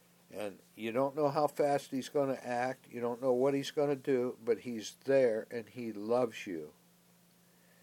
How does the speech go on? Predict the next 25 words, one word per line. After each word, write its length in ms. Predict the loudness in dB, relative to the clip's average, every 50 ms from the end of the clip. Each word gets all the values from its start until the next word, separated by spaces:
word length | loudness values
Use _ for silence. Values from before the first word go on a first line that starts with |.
| _ _ _ _ _ _ -10
And 140 | -8 -6 -2
he 80 | 0
has 200 | 0 0 0 2
every 320 | 2 2 4 4 2 2 0
intention 560 | -2 -4 -4 -2 -2 -2 -2 -6 -8 -8 -8
of 120 | -8 -4
helping 340 | -4 -2 -4 -4 -6 -12 -18
you. 140 | -16 -18 -18 -20 _ _ -20 -20 -20 _ _ _ -2
Maybe, 400 | 0 0 0 2 0 -2 -2 -4 -6
maybe 320 | -2 0 0 0 0 -2
you 80 | -4 -4
need 240 | -2 -2 -2 -4 -2
help 280 | -2 -2 -2 -2 -2 -4
in 100 | -4 -2
your 160 | 0 0 0
business 760 | 0 0 2 4 4 4 4 2 -4 -10 -10 -10 -10 -8 -4
or 140 | -2 0 0
on 180 | 0 0 0
your 160 | -2 -2 -2
job 680 | -4 -4 -4 -2 0 0 0 -2 -4 -6 -6 -6 -6 -6
or 120 | -8 -8
something 360 | -6 -4 -4 -4 -4 -2 -2
like 280 | 0 0 0 0 0 -2
that, 340 | -2 -2 0 -2 -4 -4 -4
or 180 | -6 -8 -8